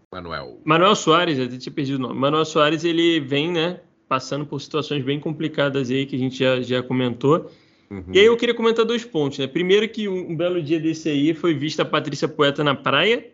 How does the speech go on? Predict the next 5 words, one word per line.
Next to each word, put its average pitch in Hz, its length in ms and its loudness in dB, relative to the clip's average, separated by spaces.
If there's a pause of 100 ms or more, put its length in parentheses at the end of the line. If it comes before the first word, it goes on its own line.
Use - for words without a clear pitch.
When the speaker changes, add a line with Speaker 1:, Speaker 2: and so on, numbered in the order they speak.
(240)
Speaker 2:
e 175 140 0
aí 185 320 4
a 214 80 -4
manchete 202 800 -4
completamente, 180 1500 -2